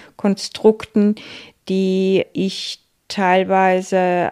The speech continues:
als sehr machtvoll erlebe,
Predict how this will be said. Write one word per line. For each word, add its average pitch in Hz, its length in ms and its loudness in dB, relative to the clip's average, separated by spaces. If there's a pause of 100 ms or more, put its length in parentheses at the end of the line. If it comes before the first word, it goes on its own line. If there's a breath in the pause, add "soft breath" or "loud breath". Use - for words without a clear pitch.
(100)
als 170 680 -2
sehr 190 240 0
machtvoll 220 1400 -2 (260)
erlebe, 220 840 0